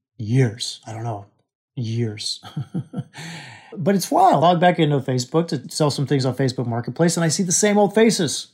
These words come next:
Same old, it's exact, it's like nothing has changed. Facebook is exactly the same as it was. The same people saying the same things.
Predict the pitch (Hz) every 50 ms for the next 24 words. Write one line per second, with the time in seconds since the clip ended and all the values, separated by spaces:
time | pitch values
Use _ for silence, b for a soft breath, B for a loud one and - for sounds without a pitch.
0 | _ _ _ _ - - 262 269 277 285 285 294 277 226 202 156 196 208 208 262
1 | 240 165 143 165 214 247 254 254 175 B B B B - 208 - - 254 226 170
2 | 202 214 262 233 - 262 247 190 180 196 - - - - 294 330 359 311 180 123
3 | - - - - - - _ _ _ _ _ _ _ _ _ _ _ _ _ _
4 | _ _ _ 208 214 214 - 247 - 196 208 190 175 156 147 139 196 240 262 233
5 | - - 196 185 170 185 247 247 - _ _ _ _ - 170 - - 165 156 160
6 | 165 175 - - - 247 277 320 330 226 - - - _ _ _ _ _ _ _
7 | _ _ _ _ - 151 - 202 190 180 - 180 180 175 165 - - 165 160 156
8 | 139 - 151 143 113 110 117 147 135 - - -